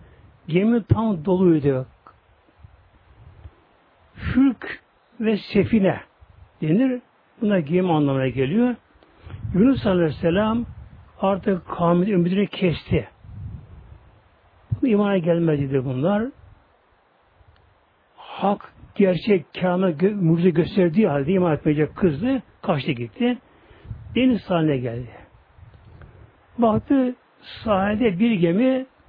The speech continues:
kalkmak üzere sahilden. Gemi tam dolu. Burada meşhun eğer bir gemide hem yük eşyası,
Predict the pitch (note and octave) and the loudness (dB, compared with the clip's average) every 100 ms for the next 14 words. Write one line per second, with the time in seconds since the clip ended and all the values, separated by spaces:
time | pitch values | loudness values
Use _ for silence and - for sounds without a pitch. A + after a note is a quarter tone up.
0 | _ - - G#3 F#3 A3 E3+ D#3+ E3 D#3+ | _ -16 -6 -6 -2 0 0 2 2 2
1 | - D#3 C3 B2 A#2+ G#2+ - _ _ _ | 0 -4 -2 -4 -8 -10 -18 _ _ _
2 | _ _ _ _ _ _ G#3 A#3+ A3+ - | _ _ _ _ _ _ 0 2 0 0
3 | A#3+ F#3+ D3 C3+ A2+ - - - - - | 0 2 0 0 -4 -10 -20 -20 -20 -20
4 | - - - - - - A#3+ A#3+ F#3+ F#3+ | -18 -12 -10 -8 -8 -4 0 2 2 2
5 | A3 - - B3 C#4 C4+ - - - G#3+ | 0 0 0 2 2 0 -6 -16 -2 0
6 | G#3+ G#3 F3 A3+ A3 D#3 F3+ F#3 F3+ F3 | 2 -2 -2 0 0 0 0 2 0 -2
7 | B2 - - _ _ _ _ - G#3+ F#3+ | -8 -16 -20 _ _ _ _ -10 -6 -4
8 | G#3 C4 E3+ C#3 F3 D3+ C3 - A3 | -4 -6 -6 -8 -6 -8 -8 -8 -10